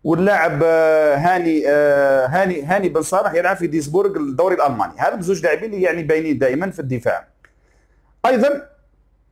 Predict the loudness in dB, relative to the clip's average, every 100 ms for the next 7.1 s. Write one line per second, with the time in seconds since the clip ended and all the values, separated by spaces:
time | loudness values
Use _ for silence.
0 | _ -6 -2 2 2 2 0 0 0 2
1 | 2 2 2 0 0 0 0 -2 -4 -4
2 | -8 -2 0 0 0 -2 -2 0 2 0
3 | 2 0 0 -4 -8 _ 0 0 2 0
4 | 2 0 0 -2 0 -2 0 0 0 0
5 | 0 2 2 2 2 0 0 0 -4 -2
6 | -2 -4 -4 -2 -2 0 -2 0 0 -2